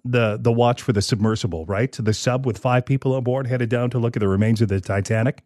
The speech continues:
A lot of people I spoke to in my family remembered how they were captivated. Of course, people reported missing, and the countdown, how much air they had, and that deadline passed, and now it was just a recovery mission, and inevitably they discovered it had imploded, but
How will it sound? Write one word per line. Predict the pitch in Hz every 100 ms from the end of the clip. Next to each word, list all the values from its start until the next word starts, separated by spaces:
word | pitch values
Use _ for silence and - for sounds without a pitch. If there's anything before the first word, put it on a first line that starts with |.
| _ _ _ -
A | 117
lot | 139 143
of | 127
people | 131 110 104
I | 101
spoke | - 101 -
to | 98 92 - -
in | 95
my | 92 92
family | - 92 92 95
remembered | 95 95 95 95 90 _ _ _ -
how | 127 113 101 98 - _ _
they | - 117
were | 104
captivated. | - 113 - 104 95 92 95 123
Of | 123 117
course, | - 104
people | - 127 107 104
reported | 104 - 107 92
missing, | 120 143 - 92
and | 98 110
the | 110
countdown, | - 139 131 131 90 80
how | 123
much | 117 - -
air | 143 147 131
they | 107 92
had, | 95 82 85
and | 107
that | 117 110
deadline | 120 123 120 113 107
passed, | 113 107 104 -
and | 101 90 - _ _ _ _ _ _
now | - 113 110
it |
was | 113 95
just | 107 -
a | 95
recovery | 92 104 113 101 95
mission, | 90 87 104 95
and | 92 92 -
inevitably | 107 107 107 107 95 92 92
they | 95 101
discovered | 98 98 101 92 90
it | 95
had | - 101
imploded, | 90 90 85 120 90 85 90
but | 85 -